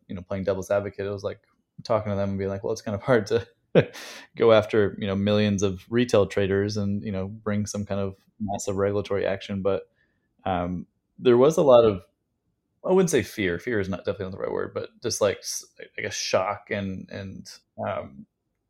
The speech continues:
frustration and anger in a lot of ways. But, um, uh, it, it's a,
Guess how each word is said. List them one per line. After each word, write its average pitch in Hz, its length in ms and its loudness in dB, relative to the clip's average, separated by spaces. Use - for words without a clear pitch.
frustration 180 640 0
and 120 120 0
anger 143 400 0
in 123 100 0
a 104 60 -2
lot 107 100 -2
of 113 80 -2
ways. 110 300 0
But, - 340 -2
um, 87 460 -4
uh, 131 140 4
it, 160 320 2
it's 147 160 2
a, 156 60 2